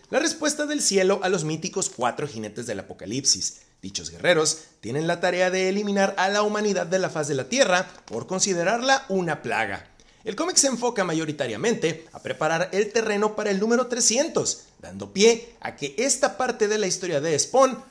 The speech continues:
forje alianzas y haga surgir nuevos enemigos dentro de la franquicia. A manera de extras, el cómic muestra la ilustración de Francesco Matina que se utilizó en la contraportada,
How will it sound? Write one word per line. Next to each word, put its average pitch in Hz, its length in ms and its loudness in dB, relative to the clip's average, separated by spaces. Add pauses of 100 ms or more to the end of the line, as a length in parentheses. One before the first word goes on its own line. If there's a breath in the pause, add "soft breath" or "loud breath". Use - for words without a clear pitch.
forje 110 340 -8
alianzas 208 720 2
y - 60 -6
haga 214 160 -2
surgir 214 380 -2
nuevos 208 340 0
enemigos 247 680 0
dentro 165 340 -2
de 127 80 -2
la 135 120 0
franquicia. 104 720 -6 (600)
A 107 120 -10
manera 87 320 -14
de 104 120 -4
extras, 151 420 -2
el 165 140 -10
cómic 240 300 -2
muestra 170 480 -2
la 135 100 0
ilustración 160 560 -2
de 165 140 -2
Francesco 165 500 -4
Matina 143 420 -6
que 131 140 -4
se 151 120 2
utilizó 151 460 -2
en 131 80 -6
la 131 120 -6
contraportada, 113 1000 0